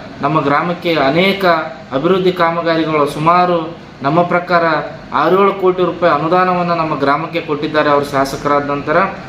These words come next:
ಮತ್ತು ಅದೇ ರೀತಿ, ಆ, ಪದವಿ ಪೂರ್ವ ಕಾಲೇಜು ಕೂಡ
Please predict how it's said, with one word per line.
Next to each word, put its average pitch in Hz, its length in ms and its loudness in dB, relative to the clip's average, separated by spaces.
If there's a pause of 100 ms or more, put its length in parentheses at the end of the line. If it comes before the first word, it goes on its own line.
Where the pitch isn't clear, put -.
(260)
ಮತ್ತು 170 240 2
ಅದೇ 175 220 4
ರೀತಿ, 185 640 0 (140)
ಆ, 147 80 2
ಪದವಿ 170 320 2
ಪೂರ್ವ 196 300 2
ಕಾಲೇಜು 180 400 0
ಕೂಡ 180 200 0